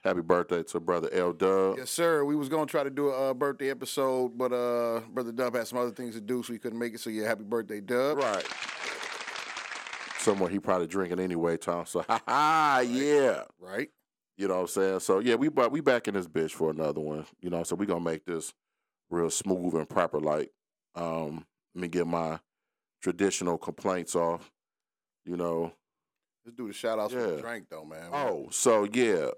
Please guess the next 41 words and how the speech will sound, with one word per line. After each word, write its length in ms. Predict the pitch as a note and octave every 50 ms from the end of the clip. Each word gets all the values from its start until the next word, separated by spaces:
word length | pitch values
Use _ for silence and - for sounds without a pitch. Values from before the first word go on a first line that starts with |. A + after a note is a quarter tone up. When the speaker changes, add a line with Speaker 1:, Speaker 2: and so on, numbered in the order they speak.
| _ _ -
Speaker 2:
Two, 80 | D#2+ E2+
Speaker 1:
brother. 340 | G2+ A2 G#2 G2 F#2+ F#2
Speaker 2:
two, 120 | E2+ - - _
two 160 | - - D3+ C3+
drinks, 360 | A2+ A2+ B2+ A#2+ A#2 A2 G#2
drink 260 | G2+ B2 A#2 A2 -
of 60 | A2
the 60 | G#2
day. 360 | G2 F#2 A2 A2 A2+ A2+ A#2 A#2+ B2 - _ _ _ _ _ _ _ _ -
Speaker 1:
You 60 | G2
know, 100 | G2 F#2+
we 100 | F#2+ G2+
got 220 | G2 F#2+ F#2 F2+ -
the 80 | -
traditional, 760 | - - F2 F2 G2 G2+ G2 - - F2+ E2+ E2 D#2+ E2 - _ _ _ _ _ _ _ _ _ _ _ _ -
one 160 | - F#2 F2
of 60 | E2
the 60 | D#2+ -
official 280 | - G2+ - - E2+
sh-, 180 | D#2+ - - - _ _ _
drinks 340 | - - F#2 F2 E2 D2+ -
of 120 | F2 E2 D#2
the 60 | D2+
show, 280 | - - F#2 E2+ E2+
the 80 | D#2+ D#2+
Belle 260 | D2+ E2 F2 E2+ E2+
Isle 220 | E2 D#2+ D#2+ D#2+ D2+
Blood 320 | D#2 E2+ E2+ E2+ E2 D#2+
Orange 480 | - D#2 F2 E2+ E2 D#2+ D#2 D#2 - -
Premium 420 | - - F#2+ F2+ E2+ E2 D#2+ D#2
Moonshine. 840 | D#2 E2 E2+ E2 E2 D#2+ - - E2+ E2+ E2 D#2+ D#2+ D#2+ D#2+ D#2+ E2+ F#2 - - - - - - - - - - - - - - - - - - - - - - - - - - - - - - - - - - - - _ -
So 120 | - F2
your 80 | E2+ E2
brother 260 | E2 F#2+ F#2+ F#2 F2+
went 160 | E2+ F#2 F2
online 440 | E2+ E2+ F2 F2+ F2+ F2+ F2 E2+ E2
and 80 | D#2+ -
ordered 360 | - F2 E2+ E2 E2 D#2+ D2+
the 100 | D2+ D2+
lemon 380 | D2+ E2 G2 G2 F#2+ F#2 F2 E2
drop 420 | - - F#2+ F#2 F2+ E2+ D2 -